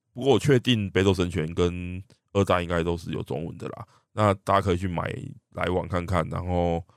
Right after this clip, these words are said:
每天让自己至少吧，做个十几、二十分钟，让自己养成一个，呃，基本的运动的一个习惯，我觉得会对会对你还不错。不管是你早上起来，就是在出门上班之前，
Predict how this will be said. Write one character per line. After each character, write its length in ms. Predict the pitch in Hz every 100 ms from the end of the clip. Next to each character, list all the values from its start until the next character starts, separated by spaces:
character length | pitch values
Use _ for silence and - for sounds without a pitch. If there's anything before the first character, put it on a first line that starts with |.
| _ _ _ _ -
每 200 | 92 85
天 400 | 120 110 113 117
让 200 | 113 104
自 100 | 101
己 340 | 139 - - _ _
至 180 | - 151
少 280 | 110 85 78
吧， 260 | 85 90 92
做 200 | - 110
个 140 | 95
十 260 | 90 - 90
几、 220 | 101 85
二 140 | - 98
十 160 | -
分 240 | - 90 90
钟， 200 | 90 92
让 160 | 92
自 140 | 92 95
己 120 | 80
养 180 | - -
成 200 | 92 82
一 60 |
个， 300 | - 87 73 - _ _ _ _
呃， 440 | 90 87 85 85
基 200 | 82 113
本 280 | 113 85 85
的 140 | 82 87
运 220 | 107 98
动 220 | 98 92
的 100 | 82
一 40 | 87
个 100 | 90
习 220 | - 85
惯， 280 | - 101 85
我 80 | 82
觉 140 | 85
得 120 | 82 85
会 140 | 95
对 400 | - 95 85 82 - _ _ _ _ _
会 100 | -
对 200 | 113 117
你 100 | 90
还 120 | 85 76
不 120 | -
错。 340 | - 104 - _ _ _ _ -
不 100 | 147
管 220 | 92 95
是 140 | 120
你 140 | 104 101
早 220 | 95 85
上 240 | 113 98
起 280 | 95 - 82
来， 280 | 73 - 85
就 80 | 95
是 460 | 90 92 87 85 82 _ _ _
在 160 | 117 101
出 160 | 110
门 180 | 101 90
上 160 | 104 98
班 160 | 92
之 120 | 95
前， 380 | 98 - - -